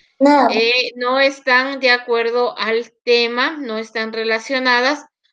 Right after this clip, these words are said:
Speaker 2: Porque una cosa, estamos hablando de un viaje, la primera oración habla de un viaje, y la segunda habla de una situación que le pasó al hermano que nada tiene que ver con el viaje.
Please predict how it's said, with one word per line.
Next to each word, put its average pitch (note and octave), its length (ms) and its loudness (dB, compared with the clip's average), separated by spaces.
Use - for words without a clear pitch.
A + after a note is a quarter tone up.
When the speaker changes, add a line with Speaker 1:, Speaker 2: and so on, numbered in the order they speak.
Speaker 2:
Porque A#3+ 400 2
una A#3+ 320 0
cosa, B3 260 0
estamos A#3+ 460 -2
hablando G#3+ 420 0
de B3+ 140 -2
un C#4 80 0
viaje, C4 400 4
la F#3+ 180 -4
primera G3+ 420 -2
oración A#3+ 480 0
habla G3 300 -2
de F#3 100 -6
un A3+ 160 -4
viaje, A#3+ 600 0
y C#4+ 160 0
la E4 140 2
segunda C#4 760 0
habla A#3+ 480 2
de G#3+ 180 2
una A#3 300 -2
situación A3+ 560 -8
que A3+ 100 -4
le G3+ 140 -2
pasó G3 360 -2
al A3+ 160 2
hermano A3+ 540 0
que G#3 100 -8
nada F#3+ 400 -4
tiene G3 300 -8
que E3+ 140 -6
ver D3+ 180 -6
con F#3 160 -10
el G#3 120 -6
viaje. D#4+ 340 0